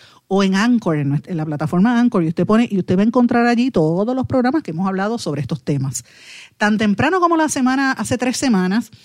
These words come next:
ustedes saben que hubo, eh, una pro-, una, mm, se generó una protesta en la playa de Ocean Park, precisamente porque, eh, unos jóvenes fueron a, a jugar tenis de playa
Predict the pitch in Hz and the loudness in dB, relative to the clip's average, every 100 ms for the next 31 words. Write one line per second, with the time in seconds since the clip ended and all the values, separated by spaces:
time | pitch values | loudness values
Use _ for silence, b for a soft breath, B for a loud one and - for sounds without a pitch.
0 | B B B 180 196 240 226 262 220 180 | B B B 0 2 2 2 2 2 2
1 | 175 208 214 202 180 b b b 185 185 | 2 2 2 2 -2 b b b 0 2
2 | 196 226 247 226 202 214 220 220 208 196 | 2 2 0 2 2 2 2 2 2 0
3 | - 220 196 - - 175 196 180 196 247 | -2 -8 -8 -8 -2 2 4 4 4 4
4 | 269 262 - 277 240 185 170 175 175 208 | 2 -2 -2 -2 0 0 0 0 0 0
5 | 220 - 269 269 202 202 - - 170 208 | 0 0 -2 0 0 -2 -6 -8 -4 -2
6 | 214 269 254 208 202 240 - b - 190 | 0 2 4 6 6 2 -6 b -6 -4
7 | 180 196 180 170 b b b b 185 180 | -4 -6 -6 -6 b b b b 0 2
8 | 190 214 240 240 247 220 233 233 226 220 | 4 4 4 4 4 2 2 2 2 2
9 | 196 185 185 190 190 208 233 233 214 233 | 0 -2 0 0 0 0 0 2 2 2
10 | 220 233 269 247 196 | 2 2 2 2 2